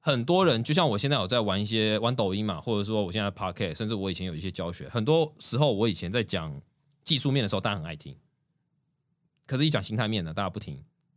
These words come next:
可是你会发现一件事情哦，跟我的人跟久了，对不对？到现在都讲心态面。但是呢，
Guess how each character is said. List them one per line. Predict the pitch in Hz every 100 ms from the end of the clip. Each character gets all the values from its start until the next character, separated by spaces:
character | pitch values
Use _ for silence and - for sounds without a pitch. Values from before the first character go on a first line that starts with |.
| -
可 | 151
是 | 196
你 | 127
会 | 120 147
发 | 139
现 | 143
一 |
件 | 113
事 | 117
情 | 101 80
哦， | - _ _ _ _ _ _
跟 | 175 180 180
我 | 117
的 | 92 90
人 | 85
跟 | 90 131
久 | 117 80
了， |
对 | 82
不 | 87
对？ | 87 73
到 | 127
现 | 117
在 | 104
都 | 110
讲 | 85
心 | -
态 | 85 90
面。 | 80 80 - _ _ _ -
但 | 202
是 | 220
呢， | 202 175